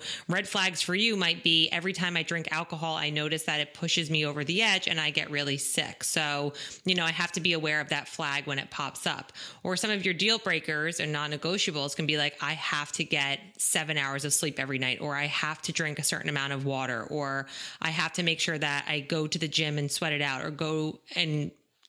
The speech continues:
have time in the sauna, go to my acupuncturist, whatever it is. So you have to identify that first, like, again,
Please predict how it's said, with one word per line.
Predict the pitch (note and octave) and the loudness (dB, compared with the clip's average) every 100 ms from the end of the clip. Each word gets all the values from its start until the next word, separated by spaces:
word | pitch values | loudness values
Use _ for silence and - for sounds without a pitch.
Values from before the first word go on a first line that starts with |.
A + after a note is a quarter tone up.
| _ | _
have | E3 F3+ E3 | -2 0 0
time | - E3+ D#3+ | 0 2 2
in | D#3 | 4
the | |
sauna, | D3 E3 D3+ C3+ | 4 4 2 -2
go | D#3 | 0
to | D#3+ | 0
my | D#3 | 0
acupuncturist, | D#3 D3+ C#3+ - C#3 - C3 - | 0 -4 -6 -6 -2 -2 -2 -4
whatever | E3 - F#3 G3 | -4 -2 -2 0
it | F3 | 0
is. | C#3+ D3 | 2 2
So | D#3+ D#3 D#3 - - - - | 2 0 -4 -8 -14 -12 0
you | F#3+ A#3 | 4 4
have | A#3+ A3+ | 2 0
to | G#3 | 0
identify | F#3+ F3+ E3+ E3+ D#3+ | 2 2 0 0 -2
that | D#3 - | -2 -4
first, | E3+ D#3+ - | -2 -2 -2
like, | D3+ C#3+ - - _ _ _ _ _ - | 0 0 -2 -14 _ _ _ _ _ -6
again, | F3+ E3+ E3 D#3 | -2 2 2 0